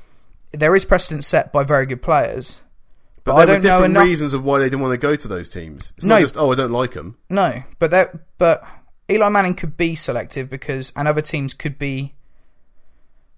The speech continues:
Speaker 1: you know, weren't too, too worried. Obviously, we ended up picking, Chargers ended up picking Man-, Manning and trading him for Phillip Rivers, who's
Speaker 2: Mm-hmm.
Speaker 1: been a perennial Pro Bowl quarterback. There was also Ben Roethlisberger in that draft.
Speaker 2: Yeah.
Speaker 1: There was an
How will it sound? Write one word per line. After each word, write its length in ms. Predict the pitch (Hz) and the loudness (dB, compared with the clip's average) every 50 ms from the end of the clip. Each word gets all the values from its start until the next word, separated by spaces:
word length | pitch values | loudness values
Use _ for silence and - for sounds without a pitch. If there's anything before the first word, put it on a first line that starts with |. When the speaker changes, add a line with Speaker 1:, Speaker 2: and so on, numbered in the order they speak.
| - - | -14 -8
Speaker 1:
you 140 | 170 165 151 | -4 -2 -2
know, 220 | 139 127 117 120 | -2 -2 -4 -6
weren't 440 | 127 147 151 156 151 147 127 - - | -4 0 2 2 2 2 -2 -6 -8
too, 300 | - - 160 139 120 - - | -6 -4 -4 -6 -6 -8 -10
too 160 | - - 151 135 | -8 -6 -4 0
worried. 260 | 139 143 135 123 117 | 2 2 2 0 -2
Obviously, 240 | 117 - - 139 143 | -6 -8 -8 -8 -4
we 140 | 151 156 | -2 -2
ended 180 | 147 143 135 131 | -2 -2 -2 -2
up 300 | 143 123 - - - - - | -2 -2 -4 -6 -14 -8 -4
picking, 380 | 165 156 156 - 143 123 123 | -4 -4 -4 -6 -10 -10 -10
Chargers 420 | - - 165 156 151 147 143 131 151 | -6 -2 -2 -2 -2 -2 -4 -6 -6
ended 160 | 143 139 120 | -6 -4 -6
up 140 | 120 - - | -6 -6 -4
picking 380 | - 156 - - 127 123 123 - - | -4 -4 -4 -6 -8 -8 -10 -10 -10
Man-, 280 | - - 127 117 - - - - | -8 -6 -6 -6 -8 -10 -12 -12
Manning 340 | 139 139 135 131 123 123 123 | -8 -6 -4 -4 -4 -4 -6
and 80 | 123 127 | -8 -6
trading 280 | - 156 143 135 131 | -4 -4 -4 -4 -4
him 80 | 131 131 | -8 -8
for 120 | - 139 | -10 -12
Phillip 240 | - - 131 - 135 | -10 -10 -10 -6 -2
Rivers, 400 | 151 160 139 - - - - - - | -2 -2 -2 -4 -8 -16 -18 -14 -10
who's 180 | - 127 110 113 | -8 -6 -4 -2
Speaker 2:
Mm-hmm. 80 | 120 117 | 0 0
Speaker 1:
been 100 | 117 123 | 0 -2
a 60 | 123 | -2
perennial 380 | - - 160 147 139 139 135 | -4 -2 -2 -2 -2 -4 -6
Pro 220 | 131 - 143 131 123 | -6 -4 -4 -4 -4
Bowl 160 | 127 127 120 | -4 -6 -8
quarterback. 560 | - - 147 - 104 120 - - - - - - - _ - - _ _ - - | -6 -8 -8 -8 -8 -10 -12 -12 -12 -14 -18 -20 -20 _ -20 -20 _ _ -20 -12
There 80 | - 143 | -8 -6
was 100 | 135 131 | -4 -4
also 200 | 151 143 - 143 | -4 -6 -6 -8
Ben 220 | 131 - 131 131 135 | -6 -6 -6 -6 -4
Roethlisberger 520 | 143 143 - - 117 - - 117 120 - - | -6 -6 -8 -10 -12 -8 -8 -8 -8 -8 -10
in 60 | 110 | -12
that 100 | 104 92 - | -12 -10 -8
draft. 360 | 120 117 117 120 - - - | -6 -6 -6 -6 -10 -12 -10
Speaker 2:
Yeah. 160 | 95 92 92 | -8 -6 -4
Speaker 1:
There 100 | - 139 | -4 -4
was 120 | 131 131 139 | -4 -4 -6
an 100 | 139 | -8